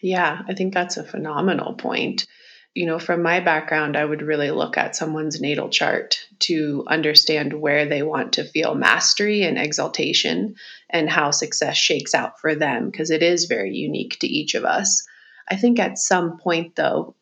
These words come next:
I would love the idea that we could find relational success also in our business and in our familial life. There's probably some bleed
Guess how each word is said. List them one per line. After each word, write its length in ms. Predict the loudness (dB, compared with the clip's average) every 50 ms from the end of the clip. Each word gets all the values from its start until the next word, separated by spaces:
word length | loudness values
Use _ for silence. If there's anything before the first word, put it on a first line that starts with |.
| _ _ _ _ _
I 140 | 4 4 4
would 160 | 4 2 2
love 300 | 4 4 4 4 4 2
the 160 | 2 0 2 2
idea 460 | 2 0 0 0 0 0 0 0 0
that 180 | 0 0 0
we 160 | 0 -2 -2 -2
could 180 | -4 -4 -2 0
find 280 | 0 0 0 0 0
relational 560 | 0 0 0 0 0 0 0 0 -2 -2 -2
success 580 | -2 -2 -4 -4 -2 -2 0 0 0 0 -2 -6 -2
also 720 | 0 0 2 4 4 4 2 2 2 0 0 -2 -4 -4 -4
in 140 | -2 0 0
our 140 | 0 0 0
business 680 | 2 2 0 0 0 -2 -4 -2 -2 0 0 0 0 0 2
and 320 | 2 2 2 0 -2 -2 -2
in 160 | -2 -2 -2
our 120 | -2 -4
familial 560 | -4 -4 -4 -4 -2 -2 -2 -2 -2 -2 -2
life. 460 | 0 0 0 0 0 -2 -4 -8 -14 -4 -2
There's 180 | 0 0 0
probably 320 | 2 2 4 4 4 4 2
some 300 | 2 2 2 0 0 0
bleed 540 | 0 0 2 2 2 0 0 -2 -4 -6